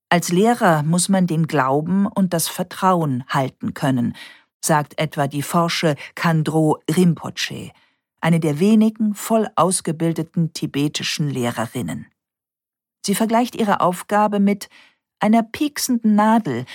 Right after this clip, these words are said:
die aus einem Kissen ragt. Jemand muss die Lage immer ein wenig ungemütlich halten,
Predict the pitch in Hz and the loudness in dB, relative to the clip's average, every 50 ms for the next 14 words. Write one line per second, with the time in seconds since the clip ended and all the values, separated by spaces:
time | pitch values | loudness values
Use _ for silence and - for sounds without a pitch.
0 | - - - 175 165 160 - 165 175 180 180 - - 240 - - 233 214 175 131 | -16 -4 -2 0 0 2 2 2 0 0 0 0 0 0 0 0 0 0 0 -2
1 | - - - - - - - - - _ _ _ _ _ _ _ _ _ _ - | -4 -8 -8 -10 -12 -16 -20 -20 -20 _ _ _ _ _ _ _ _ _ _ -20
2 | - - - - 240 262 277 277 262 254 233 226 - - 220 202 202 202 214 220 | -20 -16 -4 2 4 4 6 4 4 4 2 2 2 2 2 2 4 4 4 2
3 | 220 220 214 202 - 240 254 269 254 - 196 190 185 170 165 185 214 233 240 254 | 2 0 -2 -2 0 2 4 4 4 2 2 0 0 2 2 2 4 4 4 2
4 | 247 - - - _ - 269 302 277 196 175 151 147 143 143 - - 139 131 - | 0 -2 -6 -10 _ -2 0 2 2 2 2 2 0 0 -2 -4 -6 -6 -6 -4
5 | - - 147 139 139 139 _ - 139 | -4 -4 -4 -4 -4 -4 _ -6 -6